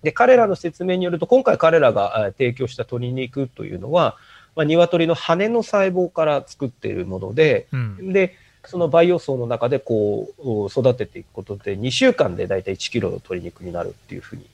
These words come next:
Speaker 2: 二週間で一キロになる。え、その最初は細胞って本当にちっちゃい細胞から始まるんですか？
Speaker 1: はい。そうですね。はい。本当に細胞から始まる。
Speaker 2: えー、一キロとかになる。なんかすごい。うーん、一キロの鶏肉って言ったら相当重いですよね。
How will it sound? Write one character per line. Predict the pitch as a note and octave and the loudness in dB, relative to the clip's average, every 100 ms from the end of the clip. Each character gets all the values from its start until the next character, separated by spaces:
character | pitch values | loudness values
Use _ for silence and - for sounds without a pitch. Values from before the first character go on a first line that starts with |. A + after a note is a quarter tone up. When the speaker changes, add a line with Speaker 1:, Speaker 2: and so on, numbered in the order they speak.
| _ _ _ _ _ - | _ _ _ _ _ -2
Speaker 2:
二 | B2+ | 2
週 | C#3 - E3 C3+ | 2 6 6 6
間 | - A#2 A#2+ | 2 0 0
で | C#3 | -2
一 | D3+ A#2+ - - | -2 -4 -6 -6
キ | D3+ | -2
ロ | A2+ | -4
に | G#2 | -6
な | G#2 A2+ | -4 -4
る。 | G#2+ F#2 _ _ _ _ - | -4 -10 _ _ _ _ -10
え、 | D#3 C#3+ | -10 0
そ | D3 | 2
の | C#3+ | 4
最 | - E3+ F#3+ | 4 4 4
初 | - | 4
は | G3+ G3 G3 F#3+ | 4 6 6 6
細 | - F3+ F3 | 6 4 6
胞 | F3+ | 4
っ | F3 | 4
て | F3 | 0
本 | C#3 D#3 | 0 0
当 | E3 | 0
に | D#3 | 0
ち | - | -4
っ | |
ち | - E3 | 2 2
ゃ | |
い | |
細 | C3+ C3+ | 4 2
胞 | C3 C3 | 2 2
か | C3+ | 2
ら | B2+ | 2
始 | B2+ | 2
ま | B2+ | 0
る | A#2 | -2
ん | |
で | F#2+ | -8
す | - | -12
か？ | |
Speaker 1:
は | G#2 | -12
い。 | - _ _ _ _ _ _ _ _ _ | -12 _ _ _ _ _ _ _ _ _
そ | B3 B3+ | 4 6
う | |
で | C3 | 2
す | - | -4
ね。 | B2 C3+ | -2 -2
は | - D3+ | 0 0
い。 | C3 _ | -2 _
本 | D#3 - | -8 -4
当 | - | -4
に | C#3+ | -4
細 | B2+ B2+ | -2 -2
胞 | A2+ A2 | -2 0
か | |
ら | - | 0
始 | |
ま | B2 | 2
る。 | |
Speaker 2:
え | C3 | 4
ー、 | D3+ | 4
一 | C#3+ - - | 2 -2 -4
キ | - F#4+ | 2 4
ロ | E3 | 4
と | C#3+ | 4
か | C#3+ | 2
に | |
な | C#3 | 2
る。 | B2 | 2
な | C3+ | 0
ん | |
か | C#3+ A#2+ | -4 -6
す | G#2+ - - A#2+ | -6 -6 -6 -4
ご | A#2 C#3+ E3+ | 0 2 2
い。 | B2+ G#2+ - - - - - | 0 -8 -14 -14 -12 -12 -10
う | B2 | -4
ー | |
ん、 | C3+ C#3+ C#3+ C#3 C#3 C3 | 0 0 0 0 -2 -2
一 | C3 - | -2 -2
キ | - | 0
ロ | A3+ | 2
の | E3 | 4
鶏 | C#3+ C#3+ | 4 6
肉 | C#3+ - | 4 2
っ | D3 | 0
て | |
言 | D3+ | 0
っ | |
た | - | 0
ら | B2+ | 0
相 | - A2+ C3 | 0 0 2
当 | - F3+ D#3+ | 6 6 6
重 | D#3+ E3 | 6 4
い | |
で | A#2+ | 2
す | G2+ | -4
よ | G2+ | -10
ね。 | G2+ A2 G2 | -8 -8 -8